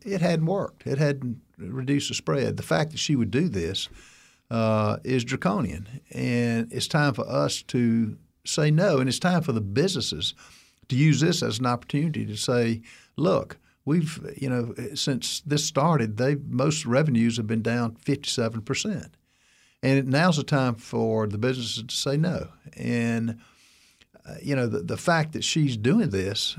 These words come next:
uh, ou-, ought to be a, give people a real reason, one, to voice their opinion, and two,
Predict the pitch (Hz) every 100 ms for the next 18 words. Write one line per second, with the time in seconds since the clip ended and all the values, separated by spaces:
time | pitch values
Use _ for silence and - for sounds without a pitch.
0 | - 131 120 113 110 107 98 - - _
1 | _ _ - 92 - 131 175 131 127 123
2 | 113 110 110 104 - - 139 - - 147
3 | 120 160 156 - 147 117 110 131 131 113
4 | 131 143 107 104 - - - - 131 160
5 | 143 131 139 135 131 - 113 107 120 120
6 | - 202 160